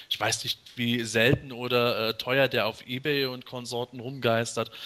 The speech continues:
Aber wenn ich jetzt in der Situation gewesen wäre, dass ich einen Wind Raider schon gerne gehabt hätte, aber im Dezember nicht zugeschlagen oder ihn verpasst hätte,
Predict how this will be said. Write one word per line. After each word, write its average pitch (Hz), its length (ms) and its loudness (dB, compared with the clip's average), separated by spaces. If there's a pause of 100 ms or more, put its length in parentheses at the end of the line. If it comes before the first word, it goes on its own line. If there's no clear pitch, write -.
(300)
Aber 117 240 0
wenn 123 160 0
ich 131 140 2
jetzt 139 180 0
in 131 100 -4
der 127 100 4
Situation 131 680 -4
gewesen 131 400 0
wäre, 123 120 4
dass 120 220 2
ich 120 160 -2
einen 120 120 -10
Wind 139 200 -4
Raider 123 220 6
schon 143 300 -2
gerne 131 260 2
gehabt 117 380 -2
hätte, 139 220 2
aber 113 180 -2
im 113 120 -10
Dezember 131 500 0
nicht 120 220 -6
zugeschlagen 135 720 0
oder 113 160 -4
ihn 117 120 -4
verpasst - 500 -6
hätte, 139 260 0